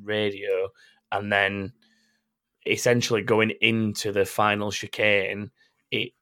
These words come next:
finally started giving way, the right rear. Um, I still don't know the exact extent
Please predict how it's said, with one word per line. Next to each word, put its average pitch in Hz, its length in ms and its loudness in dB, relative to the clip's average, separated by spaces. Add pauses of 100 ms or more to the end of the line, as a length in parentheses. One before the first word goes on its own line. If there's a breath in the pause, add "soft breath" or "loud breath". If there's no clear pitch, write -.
(140)
finally 101 460 -2
started 107 420 -2
giving 101 320 -6
way, 113 320 -2
the 101 80 -8
right 98 280 -4
rear. 127 440 -2
Um, 104 360 -6 (400 soft breath)
I - 100 0
still 175 220 4
don't 175 180 6
know 117 120 8
the 117 120 8
exact 110 600 2
extent 117 760 0